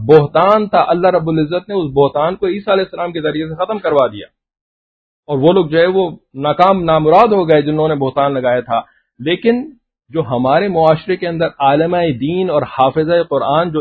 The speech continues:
اس قسم کی، یا مولانا صاحب اور حافظ صاحب اور عالم دین صاحب جب اس قسم کی گھٹیا حرکتیں کرتے ہیں کہ وہ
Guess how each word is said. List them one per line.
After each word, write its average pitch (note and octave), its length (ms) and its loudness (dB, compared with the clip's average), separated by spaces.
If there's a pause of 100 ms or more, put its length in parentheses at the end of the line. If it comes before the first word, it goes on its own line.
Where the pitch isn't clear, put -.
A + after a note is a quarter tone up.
اس D#3 120 -8
قسم D#3+ 300 -8
کی، D3+ 180 -2 (320)
یا D#3+ 240 6 (720)
مولانا D3+ 480 2 (120)
صاحب F#3 320 4 (180)
اور D3+ 80 2 (140)
حافظ D#3+ 380 2
صاحب F3+ 320 4 (280)
اور D3 80 -2 (140)
عالم G#3+ 360 6
دین G3 280 2
صاحب E3+ 240 4 (280)
جب E3+ 100 -4 (100)
اس - 120 -12
قسم F3+ 240 -8
کی E3+ 180 -8
گھٹیا D#3+ 360 -2
حرکتیں D#3 400 -6
کرتے F3 260 -4 (120)
ہیں A#2 120 -4 (1160)
کہ D3 60 -4
وہ D3 160 0